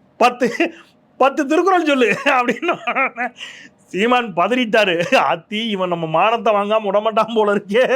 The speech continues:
அப்படின்னு ஆட்டத்தை கலைஞடான்னு கலைச்சிருக்கிறாரு.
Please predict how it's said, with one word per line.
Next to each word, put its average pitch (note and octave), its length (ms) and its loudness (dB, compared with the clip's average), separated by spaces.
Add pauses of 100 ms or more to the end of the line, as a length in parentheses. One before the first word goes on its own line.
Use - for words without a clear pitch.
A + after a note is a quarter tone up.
(120)
அப்படின்னு A3 480 -6 (720)
ஆட்டத்தை A3 480 0
கலைஞடான்னு A3+ 680 -2
கலைச்சிருக்கிறாரு. G3+ 760 -2